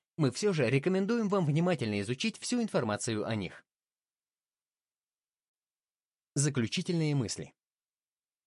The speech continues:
Поздравляем вас с прочтением книги. Нам потребовались годы исследований, чтобы донести до вас все сведения и идеи, которые в ней содержатся. Если какая-то часть книги или определённая информация в ней вам понравилась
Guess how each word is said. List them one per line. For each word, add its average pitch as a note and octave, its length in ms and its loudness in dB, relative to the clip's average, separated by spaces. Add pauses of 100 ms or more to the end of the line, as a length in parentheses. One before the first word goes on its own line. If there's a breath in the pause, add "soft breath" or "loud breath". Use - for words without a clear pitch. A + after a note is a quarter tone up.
(140)
Поздравляем E3 640 2
вас F3 240 2
с - 40 -6
прочтением F#2+ 600 -2
книги. F2+ 380 -2 (720)
Нам D3 200 4
потребовались C#3+ 580 2
годы A#2+ 300 0
исследований, G2+ 680 -2 (160)
чтобы F#3 300 0
донести D3+ 400 2
до F#3+ 100 2
вас E3+ 200 -2
все F#3 180 0
сведения A#2+ 500 0
и G#2 240 0
идеи, D#3+ 280 2
которые D#3 440 0
в A#2+ 60 -4
ней G2 140 0
содержатся. G2+ 600 -6 (640)
Если A3 280 0
какая-то F3+ 400 -2
часть D3+ 240 -2
книги D3+ 320 0
или D3 240 0
определённая C#3 560 0
информация B2 560 -2
в G#2 60 -6
ней A2+ 160 2
вам G#2+ 160 0
понравилась G#2+ 640 -2